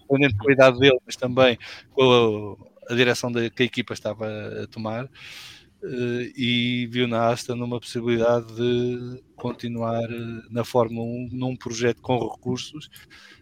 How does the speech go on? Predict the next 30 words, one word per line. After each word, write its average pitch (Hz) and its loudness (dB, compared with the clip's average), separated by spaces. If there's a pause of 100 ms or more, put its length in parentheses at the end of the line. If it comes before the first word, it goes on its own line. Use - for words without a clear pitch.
(140)
eh, 104 -8
porque 120 0
eu 147 12
acho 143 8
que 160 -4
o 143 -4
que - -4
o - 12
Alonso 143 6
quer 147 8
evitar 131 4
nesta 123 -4
fase 117 -2
da 127 -6
carreira 135 0
é 131 4
ir 131 0
para 120 -6
uma 117 -4
equipa 117 -8
que - -16
esteja 113 -4
muito 110 -10
atrás 113 -4
e 117 -10
que - -18
não 110 -8
tenha 117 -4
recursos 107 -10
para 104 -6